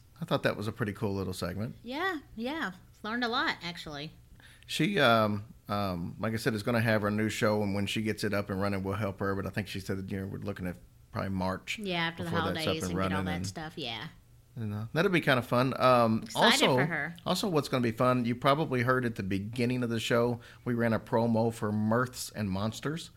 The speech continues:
Speaker 2: Mm-hmm.
Speaker 1: That's actually, um, um, C K or Kevin, Classic Kevin. Depends on what you wanna call him, but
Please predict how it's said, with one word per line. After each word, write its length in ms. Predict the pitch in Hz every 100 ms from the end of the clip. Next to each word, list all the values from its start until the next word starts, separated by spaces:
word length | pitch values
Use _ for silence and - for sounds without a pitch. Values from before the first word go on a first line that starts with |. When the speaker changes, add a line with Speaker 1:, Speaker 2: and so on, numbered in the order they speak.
| -
Speaker 2:
Mm-hmm. 340 | 214 214 214 226
Speaker 1:
That's 180 | 104
actually, 500 | 107 107 - 110 104
um, 400 | 104 98 95 76 -
um, 340 | 82 82 - -
C 200 | - 110
K 360 | - 107 104
or 240 | 104 95 107 - -
Kevin, 400 | - 104 101 104 - -
Classic 360 | - 104 - -
Kevin. 360 | - 98 104 107 - - -
Depends 220 | - 104
on 100 | 104 101
what 140 | -
you 80 | 101
wanna 120 | 92
call 220 | 104 92
him, 140 | 101 95
but 160 | 92